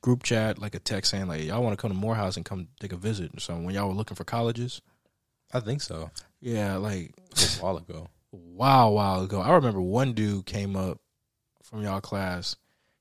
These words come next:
Speaker 1: came to visit Morehouse.
Speaker 2: Mm-hmm.
Speaker 1: He said, "Yeah, man, it's probably my top five." I said, he, and he just said, like, "Can you be honest with me? How you like it?" I said, "I-, if you don't wanna pay the money, don't pay, don't come here." <laughs> So if you don't wanna, if you don't wanna take out a bunch of student loans, don't come here.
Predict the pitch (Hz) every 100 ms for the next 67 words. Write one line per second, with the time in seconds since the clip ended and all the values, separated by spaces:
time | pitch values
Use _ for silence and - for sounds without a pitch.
0 | - 113 101 104 90 98 104 95 85 82
1 | - - 107 87 82 82 - 98 123 170
2 | 160 151 175 190 165 190 185 180 165 185
3 | 175 - 175 123 131 120 107 - - -
4 | - 123 120 151 139 127 127 113 - 175
5 | 180 180 175 175 170 156 - - 190 165
6 | 117 95 95 117 92 87 - _ _ _
7 | _ _ _ _ - 62 - 98 120 143
8 | 127 113 120 101 95 92 95 101 98 -
9 | 113 107 82 85 - - - - - -
10 | - - 147 120 123 120 139 123 98 98
11 | 82 - _ _ _ _ _ _ _ 131
12 | 127 85 92 85 85 87 - 85 80 87
13 | 98 - 78 78